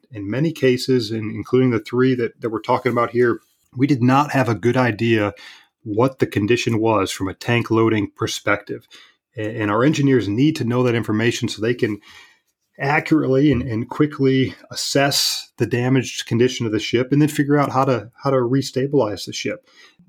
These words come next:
You know, good lessons learned that we've, we've shared with the fleet is having them transmit their daily fuel and water reports off the ship to a,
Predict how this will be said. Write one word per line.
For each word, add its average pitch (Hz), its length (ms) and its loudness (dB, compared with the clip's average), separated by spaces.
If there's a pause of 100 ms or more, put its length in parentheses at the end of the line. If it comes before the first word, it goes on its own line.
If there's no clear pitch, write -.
You 135 160 -6
know, 98 80 0
good 127 200 0
lessons 123 400 2
learned 110 220 2
that 113 80 0
we've, 110 300 2
we've 107 160 -2
shared 107 320 0
with 101 120 -4
the 101 60 -10
fleet 117 380 -4
is 104 260 -2 (460)
having 123 300 2
them 113 140 2
transmit 120 680 2
their 117 160 2
daily 110 380 0
fuel 123 240 0
and 113 100 -2
water 117 200 4
reports 113 440 -2
off 131 300 0
the 113 80 -4
ship - 400 -8
to 123 160 2
a, 120 60 4